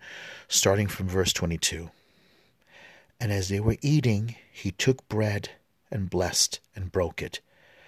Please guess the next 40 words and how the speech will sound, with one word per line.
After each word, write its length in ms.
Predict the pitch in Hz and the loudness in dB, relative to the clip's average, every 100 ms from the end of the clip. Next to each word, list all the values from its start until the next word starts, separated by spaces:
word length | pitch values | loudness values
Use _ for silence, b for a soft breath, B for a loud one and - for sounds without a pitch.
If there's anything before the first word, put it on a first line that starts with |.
| b b b - | b b b -4
and 200 | 107 101 | -2 2
gave 240 | 123 127 | 4 4
it 80 | 123 | 2
to 80 | - | -2
them 300 | 80 80 76 | -4 -6 -6
and 140 | 73 - | 0 4
said, 320 | - 92 85 - | 6 4 -2 -2
"Take, 460 | - 131 113 - - - | 2 4 2 -2 -12 0
this 200 | 117 - | 4 4
is 160 | 110 107 | 4 2
my 160 | 98 | 0
body." 500 | 90 85 82 80 85 B B B B B B B B - | 0 -2 -2 -6 -12 B B B B B B B B -6
And 120 | 95 | -4
he 100 | 98 | -2
took 260 | - 117 110 | -2 -2 0
a 60 | |
chalice, 880 | - - 131 110 78 - - - - _ _ b b b b - | 4 4 4 2 0 2 2 2 0 _ _ b b b b -2
and 240 | 110 95 | 0 2
when 140 | 92 | 0
he 160 | 90 104 | 0 -2
had 260 | 92 - 110 | -4 -6 2
given 300 | 123 123 135 | 4 4 2
thanks, 640 | - 104 98 95 - - - | 2 2 2 0 0 -2 -6
he 280 | - - 82 - | -12 -8 -8 0
gave 300 | 113 120 120 | 2 2 0
it 80 | |
to 100 | - | -4
them, 280 | 82 78 76 - _ b b b - | -2 -2 -6 -12 _ b b b -4
and 100 | 98 | 0
they 100 | 90 | 4
all 220 | 107 104 | 4 2
drank 400 | - 110 113 95 | 2 4 2 0
of 140 | 82 | -6
it. 240 | 65 - - B B B B B - | -6 -10 -12 B B B B B -6
And 80 | 95 | -2
he 100 | 101 | 0
said 200 | - 104 | 2 2
to 80 | 104 | 2
them, 340 | 101 90 82 _ _ _ - | 2 0 -6 _ _ _ -2
"This 480 | 113 110 - - | 2 6 6 4